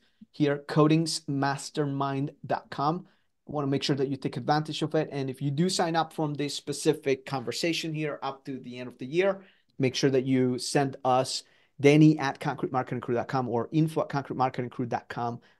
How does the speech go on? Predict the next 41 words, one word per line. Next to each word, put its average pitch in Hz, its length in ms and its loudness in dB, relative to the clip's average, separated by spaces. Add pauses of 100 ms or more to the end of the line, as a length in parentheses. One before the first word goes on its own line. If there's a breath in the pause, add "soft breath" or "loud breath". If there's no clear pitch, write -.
the 123 80 -2
receipt. 196 500 0 (440 soft breath)
And 127 380 -2
if 120 80 -6
you're 131 120 -2
considering 135 420 -2
working 135 260 0
with 123 140 -4
Concrete 127 360 -4
Marketing 160 380 2
Crew 160 320 0 (360 soft breath)
into 139 280 0
the 123 100 -8
future, 165 600 2
you 120 140 -2
let 143 280 2
me 151 80 4
know, 147 440 2 (200)
and 127 160 -2
we'll 131 140 2
make 131 200 0
sure 131 220 2
we 123 160 2
lock 123 320 2
down 123 240 -2
a 113 40 -6
fifty 127 340 -6
percent - 400 -10
discount 120 480 -8
on 123 180 -4
the - 160 -10
first 123 260 0
month. 117 400 -6 (300)
The 117 140 -4
goal 127 180 2
is 120 140 -4
to 123 100 -6
help 120 320 2
you 113 220 0 (140)
make 117 280 -4
back 113 340 -2